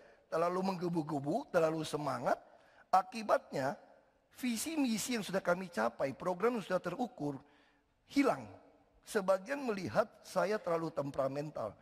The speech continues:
Tapi saya juga bersyukur, sebagian orang Jakarta melihat hasil nyata.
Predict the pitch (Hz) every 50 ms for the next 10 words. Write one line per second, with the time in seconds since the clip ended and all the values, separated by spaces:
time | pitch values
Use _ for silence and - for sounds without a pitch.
0 | - - - _ _ _ 156 170 214 277 - - 285 247 226 196 170 160 147 143
1 | - - 277 - - 156 135 139 131 - - 196 185 180 190 185 190 190 - 269
2 | 285 - 233 170 156 147 147 139 143 135 - 160 170 180 - - - 110 98 -
3 | - - - _ _ _ - 196 196 220 226 208 160 214 - - - 180 180 -
4 | - 165 160 147 131 127 120 - - 110 -